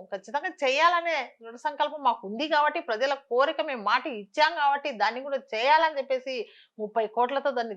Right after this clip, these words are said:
తీసుకొని వచ్చి ఈరోజు లాస్ట్కు ఖచ్చితంగా దాన్ని పడగొట్టే విధానాన్ని కూడా మేము మొన్ననే పూర్తయింది. మరి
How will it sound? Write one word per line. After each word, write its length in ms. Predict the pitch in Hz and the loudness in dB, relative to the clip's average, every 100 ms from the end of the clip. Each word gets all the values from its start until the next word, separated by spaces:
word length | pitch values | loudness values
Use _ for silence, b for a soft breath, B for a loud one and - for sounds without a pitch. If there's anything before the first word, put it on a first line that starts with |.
| 226 | -10
తీసుకొని 320 | 240 - 262 240 | -10 -6 -6 -6
వచ్చి 180 | 240 349 349 b _ 208 | -6 -8 -8 b _ -2
ఈరోజు 320 | 214 240 247 208 - _ _ _ _ _ _ _ - | 0 0 0 -2 -4 _ _ _ _ _ _ _ -2
లాస్ట్కు 420 | 202 240 - 269 277 240 | 4 4 4 -8 -8 -6
ఖచ్చితంగా 640 | 202 _ 320 320 359 339 240 - - | -6 _ 0 2 4 4 2 -4 -8
దాన్ని 200 | 220 240 226 | -6 -6 -4
పడగొట్టే 360 | 220 214 240 262 247 | -4 -2 -2 -2 -4
విధానాన్ని 460 | 214 233 247 233 226 | -4 -4 -2 -6 -8
కూడా 160 | 226 233 226 | -8 -8 -8
మేము 160 | 214 202 190 202 | -12 -14 -18 _
మొన్ననే 340 | 190 214 220 233 190 - _ | -14 -12 -10 -8 -10 -14 _
పూర్తయింది. 560 | 226 220 220 220 240 320 b b _ | -12 -4 -4 -4 -10 -12 b b _
మరి 180 | 214 | -6